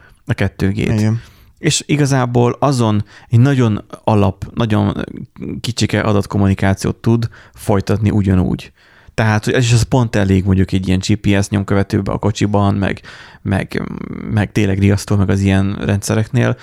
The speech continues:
Speaker 1: ahol ilyenre van szükség, a kettő G bőven elég lesz. A három G-s modemed van, mert hogy még nem tudom, a múlt év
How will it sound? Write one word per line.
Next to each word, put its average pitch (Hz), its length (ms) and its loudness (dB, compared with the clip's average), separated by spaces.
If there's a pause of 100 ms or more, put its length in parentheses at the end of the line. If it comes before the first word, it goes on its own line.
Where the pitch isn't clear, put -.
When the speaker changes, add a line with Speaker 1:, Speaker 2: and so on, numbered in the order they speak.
(540)
Speaker 1:
ahol 120 300 2
ilyenre 98 460 0
van - 140 -2
szükség, 127 460 0
a 98 80 -2
kettő 123 320 -2
G 110 180 0
bőven 104 320 2
elég 92 300 -2
lesz. - 340 -10 (260)
A - 80 -2
három 139 260 2
G-s 107 160 0
modemed 98 420 0
van, 135 280 2 (720)
mert 110 280 4
hogy 104 160 2
még 101 200 2
nem 101 140 0
tudom, 101 180 2
a - 20 4
múlt 110 200 2
év 104 280 0